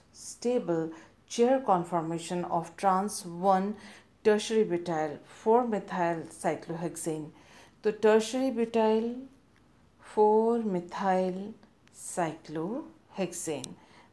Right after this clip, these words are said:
तो ये tertiary butyl है, आपको मालूम है वन, टू, थ्री and फ़ोर, फ़ोर कार्बन है, this is carbon number one, this is carbon number four और, अ, वन, टू, थ्री, फ़ोर, इस तरह से फ़ाइव and सिक्स इसकी नंबरिंग हुई।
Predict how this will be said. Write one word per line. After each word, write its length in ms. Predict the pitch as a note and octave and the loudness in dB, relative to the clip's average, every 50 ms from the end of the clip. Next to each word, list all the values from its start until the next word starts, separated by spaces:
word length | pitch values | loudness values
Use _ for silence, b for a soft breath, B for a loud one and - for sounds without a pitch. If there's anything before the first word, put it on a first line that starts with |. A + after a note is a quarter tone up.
| _ _ - | _ _ -6
तो 160 | G3 F#3+ F#3+ | -4 -4 -2
ये 240 | F#3 - F#3+ G3+ G#3 | -4 -4 0 0 0
tertiary 420 | G3+ G3+ F#3+ F#3 F#3 - G#3 G3 | 2 2 0 0 0 -2 -4 -4
butyl 160 | G3 G3 G3 G3+ | -4 -6 -2 0
है, 400 | G3 G3 F#3+ G3 G#3 G#3+ A3+ A3 | 0 0 0 0 0 0 0 -2
आपको 340 | A3 A3 - - - F#3+ | -4 -6 -12 -10 -8 -6
मालूम 300 | F3 F3+ E3+ E3+ E3+ F3 | -2 -2 -2 -2 -2 -4
है 120 | F3+ F#3 F#3 | -4 -4 -4
वन, 480 | E3 E3+ D#3+ D#3+ E3 E3 E3 E3+ F3 F3 F3 - | -2 -2 -2 -2 -2 -2 -4 -4 -6 -6 -8 -4
टू, 300 | F3+ F3 E3+ E3 E3 E3+ | -2 -2 0 0 -2 -4
थ्री 440 | E3+ - - - E3+ E3+ F3 E3+ - F3+ | -6 -6 -8 -4 -2 -2 -2 -2 -2 -4
and 100 | F3+ F3 | -6 -8
फ़ोर, 340 | - - G3 F#3+ G3 G3 G3 B B B B B B B - | -4 0 0 0 0 -2 -4 B B B B B B B -4
फ़ोर 200 | - G3 G3 G3 G3 | 0 0 0 2 4
कार्बन 280 | F#3 F#3 F#3 F#3 G3 | 2 2 4 2 0
है, 240 | G3 G3+ G#3 G#3+ G#3 | -2 -2 -2 -4 -4
this 120 | F#3 E3+ E3+ | -6 -8 -8
is 160 | E3+ E3 - | -10 -8 0
carbon 280 | - F3 E3+ E3+ E3+ F3 | 0 0 0 0 -2 -2
number 260 | F3+ F3+ F3+ F3 F3 | -2 -2 -2 -2 -2
one, 220 | F3+ F#3+ G3+ F#3 | -2 -2 -4 -6
this 160 | F3 F3 F3 D#3 | -10 -10 -10 -14
is 140 | - - | -12 -6
carbon 220 | - E3 D#3+ E3 E3 E3+ | -4 -4 -4 -4 -6 -6
number 180 | F3 F3 F3+ F3+ - | -6 -6 -8 -6 0
four 220 | G#3 G#3+ A3+ A#3 A3+ A3+ B B B B B B B B | 2 4 4 4 4 0 B B B B B B B B
और, 400 | - G3 G3+ G3+ G#3+ A3 G#3+ A3 A#3 A#3 A#3 A3+ A#3 A#3 | 2 4 6 6 6 4 4 4 4 4 2 2 0 -2
अ, 300 | F#3+ G3 G3 G3 F#3+ G3 | 0 0 2 2 2 2
वन, 420 | F#3+ F3+ G3 G3 G3 G3 G3 G3 G3 | 2 2 0 0 0 -2 -4 -6 -8
टू, 560 | G3 G3 - G3 F#3+ F#3+ F#3+ F#3+ F#3 F#3+ F#3 F#3 - - | -8 -8 -6 -4 -4 -2 -2 -2 -4 -4 -6 -8 -12 -18
थ्री, 540 | - - F#3+ F3+ F3+ F3+ F3+ F3+ F3+ F3+ F#3 | -10 -6 -4 -2 -2 -2 -2 -2 -2 -4 -4
फ़ोर, 540 | F#3 - - - - F#3+ F#3 F3 F3+ F#3 - | -8 -12 -16 -10 -6 -2 -2 0 0 -2 -2
इस 200 | - F3+ F3 - | -4 -8 -8 -4
तरह 160 | - F3+ F3 | -2 -2 -2
से 320 | F3 F3 F#3 F3+ F#3+ A3 B B B B B B B _ - | -2 -4 -6 -6 -6 -8 B B B B B B B _ -6
फ़ाइव 340 | - F#3+ F3 F3 E3+ F3 F3 - F3 | -2 -2 0 0 -2 -4 -4 -4 -4
and 160 | F3 F3 F3 | -4 -4 -4
सिक्स 320 | F3 - A3+ A3+ - - | -4 -4 -6 -6 -6 -10
इसकी 240 | F3+ - - - F#3+ | -12 -14 -8 -6 -2
नंबरिंग 440 | F3 E3+ E3 D#3+ F3 E3+ E3+ E3+ E3+ | -2 -2 -2 -2 -2 -4 -4 -4 -6
हुई। 300 | F3+ G3 A3+ B3 B3 | -4 -2 -2 -2 -4